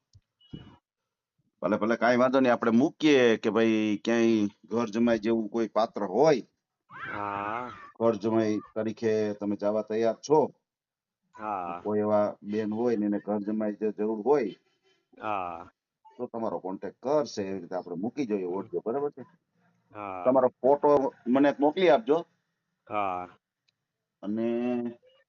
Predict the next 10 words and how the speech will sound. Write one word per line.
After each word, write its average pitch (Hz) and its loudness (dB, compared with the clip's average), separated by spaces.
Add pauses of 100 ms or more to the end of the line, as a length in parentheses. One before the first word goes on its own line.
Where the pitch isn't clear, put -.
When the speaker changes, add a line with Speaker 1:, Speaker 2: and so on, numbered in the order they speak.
(400)
Speaker 1:
અત્યારે 117 0
આપણે 117 0
જે 107 -4
કાંઈ 123 -2
વાતચીત 107 0
કરી 135 -2
છે 131 -4
એનો 117 -2
ઓડિયો 117 0
YouTube, 110 -4